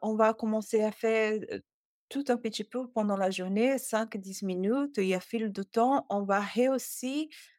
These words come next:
à mettre en place une meilleure concentration.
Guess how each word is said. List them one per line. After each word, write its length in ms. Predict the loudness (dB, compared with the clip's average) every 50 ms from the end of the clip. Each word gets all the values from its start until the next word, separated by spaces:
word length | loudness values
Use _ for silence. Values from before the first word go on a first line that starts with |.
| _ _ -2
à 80 | 0
mettre 320 | 2 4 4 4 2 2 -2
en 100 | -4 -2
place 520 | 0 2 2 4 4 4 2 0 -2 -4
une 200 | -4 -2 -2 -2
meilleure 360 | 0 0 0 0 -2 -2 -2 -6
concentration. 720 | -8 -6 -6 -8 -4 -2 -4 -4 -4 -6 -6 -6 -6